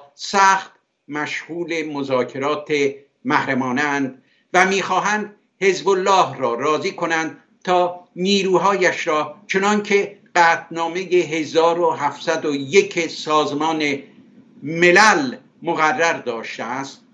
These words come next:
تا شمار رود لیتنی در سی کیلومتری مرز عقب براند. این قطعنامه برای پایان دادن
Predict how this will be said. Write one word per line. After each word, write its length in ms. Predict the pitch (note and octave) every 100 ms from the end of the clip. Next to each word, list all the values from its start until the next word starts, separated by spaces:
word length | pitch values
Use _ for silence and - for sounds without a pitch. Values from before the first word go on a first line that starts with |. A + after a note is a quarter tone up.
| -
تا 220 | E3 E3+
شمار 1040 | E3 - - F3 F3 F#3+ G3 G3 F#3 F3 F3 - _ _ D3
رود 520 | D#3 G#3+ F#3 C3 C3
لیتنی 1000 | A#2 B2 D#3 C#3+ - D3 D#3 F#3 F3+ - - _
در 320 | F3 D#3+ C3 - - -
سی 480 | - - - F#3+ F3+
کیلومتری 880 | - F3 F3 E3+ D#3+ - F#3+ F3+
مرز 560 | E3+ D#3+ D#3+ D#3+ C#3 - - - -
عقب 360 | D#3+ F3 E3 -
براند. 400 | A#2 G#2+ - - _ _ _ _ _ _ _ _ _ _ _
این 180 | F3 F#3
قطعنامه 880 | D3+ C#3+ C#3+ D3+ D3 C#3+ D3 C#3+ C#3+ - _
برای 680 | D3+ E3 E3 D#3+ D#3 D#3 C#3 - - _ -
پایان 400 | D3 C#3 C#3 C3
دادن 500 | C3 C3+ C#3+ C#3+